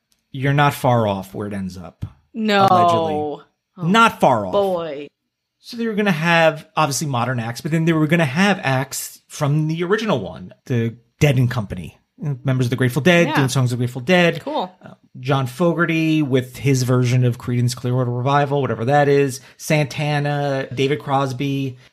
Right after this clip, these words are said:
Speaker 1: you know, who did, was Crosby, Stills and Nash.
Speaker 2: Yeah, totally.
Speaker 1: John Sebastian from Love and Spoonful.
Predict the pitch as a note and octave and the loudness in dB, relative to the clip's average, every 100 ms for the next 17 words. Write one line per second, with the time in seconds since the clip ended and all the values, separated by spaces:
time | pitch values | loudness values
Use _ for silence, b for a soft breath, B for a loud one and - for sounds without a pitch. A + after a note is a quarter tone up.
0 | _ B2+ B2 A#2 A#2+ B2 G#2 - B2+ A2+ | _ 0 2 2 0 -6 -6 -4 -4 -2
1 | A#2+ G#2+ G#2+ - A2+ D3 F3+ E3 - F#3+ | -4 -4 -6 -6 -2 2 4 2 0 -2
2 | C#4 G#3+ F3 - G3 A#3+ A3 F#3+ F#3+ _ | 0 0 -4 -10 -10 -8 -8 -10 -14 _
3 | _ - C3+ B2+ A#2+ D3 D3+ - - D3 | _ -4 -2 -2 0 2 2 0 -2 0
4 | C#3+ C#3 B2 A#2+ A#2 A2+ G#2+ - F3 D#3+ | 0 -2 -4 -4 -2 -4 -6 -4 -2 -2
5 | - D3 C#3+ C#3 B2+ | -4 -6 -4 -4 -8